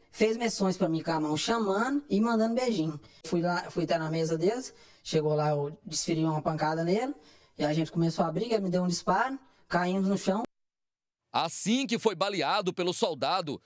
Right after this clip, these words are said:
Speaker 2: William de Oliveira da Silva, o empresário foi retirado do local. No alto desse vídeo, é possível ver o dono do bar ajudando o empresário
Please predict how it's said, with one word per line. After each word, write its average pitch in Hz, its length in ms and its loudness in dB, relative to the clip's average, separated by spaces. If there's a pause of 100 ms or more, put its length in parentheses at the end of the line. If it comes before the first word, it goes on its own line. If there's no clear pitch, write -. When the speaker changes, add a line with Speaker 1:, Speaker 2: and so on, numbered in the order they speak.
(120)
Speaker 2:
William 277 400 2
de 226 100 0
Oliveira 196 480 0
da 156 140 -2
Silva, 214 520 0 (200)
o 160 100 4
empresário 226 600 0
foi 226 160 2
retirado 202 600 0
do 196 120 2
local. 139 560 -2 (420)
No 131 160 0
alto 214 380 0
desse 180 300 0
vídeo, 185 440 -2 (220)
é 151 100 0
possível 254 480 -2
ver 180 320 0 (120)
o 247 100 2
dono 233 480 2
do 170 100 2
bar 170 300 0 (180)
ajudando 269 800 0
o 180 140 2
empresário 180 680 -2